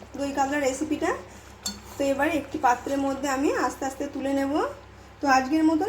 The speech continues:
ভিডিওটা আমি এখানেই শেষ করছি। আপনারা সবাই ভালো থাকবেন,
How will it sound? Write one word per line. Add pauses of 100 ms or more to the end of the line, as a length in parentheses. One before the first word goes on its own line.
(120)
ভিডিওটা
আমি
এখানেই
শেষ (100)
করছি। (160)
আপনারা (100)
সবাই (120)
ভালো (120)
থাকবেন,